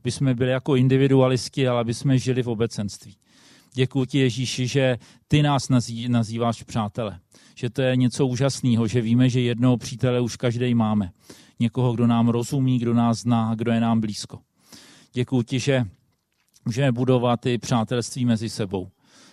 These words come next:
Pane, ty vidíš, že někdy nějaký přátelský vztahy přinesly bolest. Že někdy znamenalo nějaký vztahy, eh, zrušit. Připomínám si některé vztahy v mém životě, které skončily a které třeba neskončily úplně dobře.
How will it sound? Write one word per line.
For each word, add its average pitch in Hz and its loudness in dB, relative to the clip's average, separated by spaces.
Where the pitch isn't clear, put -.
Pane, 120 2
ty 131 -4
vidíš, 117 -6
že 120 2
někdy 117 0
nějaký 113 0
přátelský 117 -4
vztahy 113 -4
přinesly 120 -2
bolest. 104 -4
Že 127 -2
někdy 117 -2
znamenalo 117 0
nějaký 113 -2
vztahy, 113 -6
eh, 113 -8
zrušit. 120 -6
Připomínám 113 -2
si 110 -4
některé 117 -8
vztahy 117 -4
v - -2
mém 127 2
životě, 110 -4
které 107 -6
skončily 113 -2
a 104 -6
které 107 -8
třeba 117 -4
neskončily 113 -4
úplně 110 -4
dobře. 98 -8